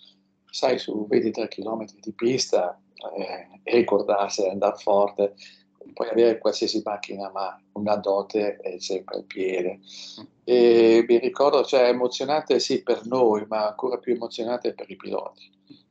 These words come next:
perché confrontarsi dentro lì è veramente un bel inferno. La soddisfazione più grossa che avevo se-, è stata con John Garner,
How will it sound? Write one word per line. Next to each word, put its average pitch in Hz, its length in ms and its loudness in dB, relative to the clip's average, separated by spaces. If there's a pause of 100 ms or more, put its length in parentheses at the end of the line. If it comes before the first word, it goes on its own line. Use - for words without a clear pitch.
perché - 360 -8
confrontarsi 110 760 -2
dentro 101 380 -6
lì 113 240 4
è 101 40 -4
veramente 98 560 -12
un 98 60 -20
bel 95 200 -4
inferno. - 760 -10 (380)
La - 320 -20
soddisfazione 131 640 0
più 113 320 -4
grossa 123 480 -2
che 104 720 -6
avevo 110 800 -4
se-, - 580 -4
è - 60 -12
stata - 360 -4
con 107 240 -2 (100)
John 101 200 -2
Garner, 123 520 -4